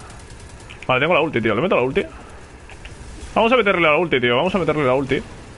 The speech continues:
Venga, venga, venga, venga, venga. No le quito mucho, ¿eh? <laughs> No le quito nada, de hecho. Pero bueno, ¿qué le vamos a hacer? ¿Qué estás haciendo, tío? <laughs> ¿Qué estás haciendo, tío? Vas a morir. Estate quieto ya.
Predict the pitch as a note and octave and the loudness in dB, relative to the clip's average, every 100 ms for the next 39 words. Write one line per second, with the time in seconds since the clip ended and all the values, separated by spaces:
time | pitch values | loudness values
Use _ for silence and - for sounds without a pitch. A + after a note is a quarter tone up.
0 | - - - - - B2 C3 C3+ C#3+ C#3 | -16 -16 -16 -8 -2 0 2 2 2 4
1 | D#3+ C#3 A#2 F3+ F#2 G#2+ - B2+ F3 E3+ | 2 2 2 2 0 -4 -2 2 4 2
2 | D#3+ E3+ A2+ G#3 D4+ - - A#2+ C3 C#3+ | 2 0 0 -2 -6 -12 -12 -2 0 2
3 | D#3+ E3+ F3+ D3+ B2 A2+ A2 A#2 G2+ - | 2 2 2 4 2 2 2 0 -4 -6
4 | - - - - - - - - G#2+ B2 | -20 -20 -20 -20 -20 -20 -20 -6 0 0
5 | C3+ A#2+ C3+ B2 A#2+ E3 - - - - | 2 2 2 2 0 0 -2 -8 -10 -8
6 | - - - - - - - - - - | -8 -8 -10 -14 -16 -16 -16 -16 -18 -18
7 | - - - - - - - A2+ D3 E3+ | -18 -18 -20 -20 -20 -14 -6 -2 0 0
8 | A#2 - D#3+ - - - - - - A3 | 0 -2 -4 -12 -16 -18 -18 -20 -16 -12
9 | A#3 G#3+ F3 E3+ F3 F#3 D#3+ D3 G#3 D#3 | -10 -8 -2 -2 2 2 2 2 2 2
10 | C#3+ C#3 C#3+ G#3 C#3 B2+ B2+ G3 E3 - | 2 2 2 2 2 0 2 2 0 -4
11 | - - - - - - - - - - | -12 -18 -18 -18 -18 -18 -18 -18 -18 -16
12 | - - - - F3 E3 C#3+ B2+ B2 A2 | -18 -18 -8 0 2 2 0 2 2 2